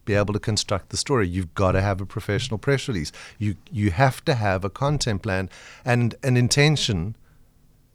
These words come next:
so that you can focus on that to get to the end. But at the end of the day,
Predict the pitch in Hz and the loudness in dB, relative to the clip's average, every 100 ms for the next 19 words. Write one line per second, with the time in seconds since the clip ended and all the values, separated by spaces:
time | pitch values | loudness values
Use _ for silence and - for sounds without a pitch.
0 | _ _ - 123 127 139 127 131 120 151 | _ _ -2 2 2 0 2 4 4 2
1 | 151 - 92 82 80 - 92 95 92 - | 0 -2 -2 -2 -4 -4 -2 -2 -2 -2
2 | 110 139 87 110 - - - - - 120 | 0 0 0 -2 -4 -20 -16 -14 -8 -8
3 | - 170 185 175 165 123 123 71 76 | -2 0 0 -2 -4 0 0 0 -4